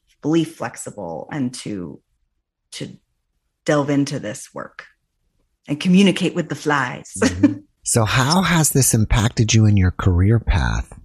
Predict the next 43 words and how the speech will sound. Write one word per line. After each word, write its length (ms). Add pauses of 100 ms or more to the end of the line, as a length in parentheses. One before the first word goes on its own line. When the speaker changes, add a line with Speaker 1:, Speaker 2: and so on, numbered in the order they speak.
(120)
Speaker 1:
So 320
when 220
I 100
was 240
just 240
getting 160
out 80
of 80
college, 440 (100)
I 100
actually 280
thought 180
I 40
was 140
gonna 160
go 160
into 180
palliative 680
care 460 (680)
and, 580 (600)
um, 500 (1300)
maybe 340
even 160
go 80
to 80
medical 380
school 280
and 120
become 260
a 60
palliative 500 (100)
care 200
doctor. 560 (420)
So 520 (640)
working 360
with 100
people 560
on 120
their 100
deathbed, 440
'cause 140
I 160
was 260